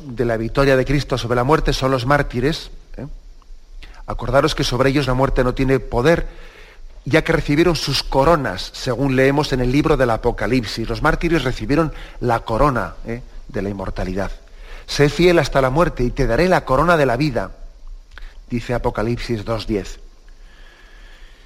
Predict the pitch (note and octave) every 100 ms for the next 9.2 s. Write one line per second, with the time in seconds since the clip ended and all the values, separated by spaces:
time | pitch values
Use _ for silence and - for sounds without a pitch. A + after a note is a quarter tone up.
0 | - A#2+ A2 D#3+ D3+ D3+ D#3 D#3+ - B2
1 | - C#3+ C3 A#2+ D3 A#2+ C3+ B2 G#2+ C3+
2 | - C#3+ C3+ C3 C#3 B2+ A#2 A#2+ C#3 C3+
3 | B2+ A2 A2 C#3+ D3 G2+ F#2+ - - G#2+
4 | G2+ - - - - - - - - -
5 | - - B2+ C3 C3 B2+ C#3+ C3+ A#2+ A2
6 | - C#3+ C#3+ B2 A#2+ C3+ C#3+ B2 A#2+ G#2
7 | A2+ A#2+ - - - - - - - -
8 | - - - - - - C3+ C3 B2 D#3
9 | B2